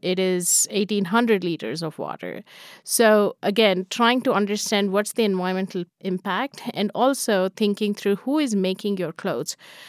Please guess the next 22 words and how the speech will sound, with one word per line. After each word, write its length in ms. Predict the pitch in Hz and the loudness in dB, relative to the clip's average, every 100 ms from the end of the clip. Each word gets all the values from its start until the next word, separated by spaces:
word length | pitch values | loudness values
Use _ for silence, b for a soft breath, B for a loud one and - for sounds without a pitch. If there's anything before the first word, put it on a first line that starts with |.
| B B | B B
and 320 | 208 208 202 | -2 0 -2
how 240 | 190 220 220 | -2 0 0
far 400 | - 220 208 208 | 2 4 4 4
of 160 | 190 | 0
it. 240 | 160 - 185 | -6 -6 -4
Because 280 | 208 202 208 | -2 -2 2
a 40 | |
lot 140 | 220 | 2
of 120 | 247 - | 2 0
people 300 | 233 220 220 | -4 -2 -2
think 340 | 226 202 202 | 0 0 0
it 140 | - 196 | -2 -2
is 140 | 196 | -2
an 140 | 196 - | -2 -2
automatic 640 | 185 196 196 196 202 202 - | 0 0 0 0 0 -4 -4
thing 340 | 214 190 190 | -2 0 -2
which 400 | 185 190 - - | -2 -4 -2 -6
is 280 | - 175 - | -4 -4 -4
churned 340 | - 247 240 214 | 0 2 4 4
out 300 | 196 185 190 | 2 0 0
by 240 | 185 180 | 0 0
machines, 760 | 185 185 240 233 226 214 - | -2 -2 -2 -2 0 0 -2